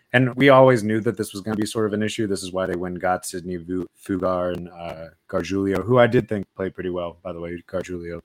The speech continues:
uh, played pretty well. But, um, that's why they went and got them this offseason, is because you have this gap between the, that ve-, that veteran group and then a lot of talent that you have coming in as freshmen,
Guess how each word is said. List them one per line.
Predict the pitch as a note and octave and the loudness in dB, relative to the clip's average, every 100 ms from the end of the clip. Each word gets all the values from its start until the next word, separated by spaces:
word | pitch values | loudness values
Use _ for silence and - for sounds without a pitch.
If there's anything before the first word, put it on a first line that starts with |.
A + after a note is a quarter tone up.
| _ | _
uh, | F#2 E2+ - | -20 -20 -20
played | E2+ | -18
pretty | - E2+ | -12 -12
well. | E2+ E2 - - - _ | -10 -12 -16 -20 -20 _
But, | G#2+ G#2+ | 6 6
um, | G2+ G2 F#2 F2+ E2+ - _ _ _ _ _ _ _ _ | 6 2 0 -4 -8 -14 _ _ _ _ _ _ _ _
that's | A#2+ A#2 | 4 6
why | A#2+ | 6
they | A2 | 6
went | G2+ | 4
and | G2 | 2
got | F#2+ | 0
them | F#2+ F#2 | 0 -4
this | F2+ | 0
offseason, | G#2 A2+ G#2 F#2 | 4 4 2 -4
is | F2+ D#2+ | -6 -8
because | G2 F#2 | -6 -4
you | F#2 | 2
have | G2+ F#2 | 4 4
this | F2 | 0
gap | - A#2 A2+ | 4 6 6
between | G2 G2+ F#2+ | 0 -6 -4
the, | F2+ F2 E2+ | -4 -6 -6
that | F#2+ F2 | -6 -4
ve-, | F#2+ | -4
that | F2+ F2+ E2+ | -4 -6 0
veteran | G#2+ G2+ F2 | 2 2 -2
group | F#2+ F#2 | -4 -4
and | F#2+ F#2 | -6 -8
then | F2 E2+ - - - _ | -10 -14 -18 -20 -20 _
a | G2 | 4
lot | G#2+ | 4
of | G#2 | 4
talent | - G#2 G2 F2 | 2 0 0 -4
that | |
you | F2+ | -6
have | F2 | -6
coming | F#2 F2+ | -8 -6
in | F#2 | -6
as | F2+ | -8
freshmen, | - G#2 G2+ F#2 F2+ | -2 -2 -2 -6 -8